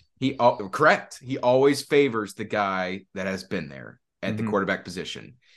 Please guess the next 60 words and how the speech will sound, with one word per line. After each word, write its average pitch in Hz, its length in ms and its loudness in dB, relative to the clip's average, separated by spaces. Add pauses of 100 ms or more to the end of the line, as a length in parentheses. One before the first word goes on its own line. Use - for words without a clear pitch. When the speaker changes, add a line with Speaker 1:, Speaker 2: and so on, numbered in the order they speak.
(140)
Speaker 1:
It 107 100 0
doesn't 135 260 4
always 180 500 4 (280)
be, 156 400 -6
it's - 180 -2
not 165 140 4
always 175 220 4
that 151 160 2
way 143 180 4
on 131 180 2
defense 123 500 -4
and 117 100 -4
everywhere 110 360 0
else, 101 420 0 (400)
like 101 180 -4
I 107 60 0
mentioned 104 280 -2
with 95 120 -2
<laughs> 101 180 2
Downs 107 280 -2
and 95 240 -4
with 95 140 -6
Caden 101 240 -2
Proctor. 98 460 0 (160)
Speaker 2:
<laughs> - 180 -20
Speaker 1:
But 101 120 2
at 107 160 2
the 123 60 -6
quarterback 143 380 6
position, 127 420 0
Nick 113 120 -2
Saban 113 300 -4
has 101 100 -8
always 113 360 2
been 113 140 -4
stingy 98 440 0
about 95 240 0
not 98 200 0
starting 98 320 -2
a 92 40 -6
true 98 220 -6
freshman 90 400 -4
game 82 220 -8
one. 60 280 -14 (540)
Speaker 2:
Yep. 110 200 -4
Speaker 1:
That - 80 -2
doesn't 165 200 4
mean 175 120 2
Jalen 175 200 6
Milroe's 151 260 6
gonna 160 80 -4
be 160 60 -2
the 175 60 -10
quarterback 104 380 0
all 90 80 -4
year. 90 180 -4
I'm 98 60 -6
not 90 160 -10
saying 123 220 -4
that. 90 220 -4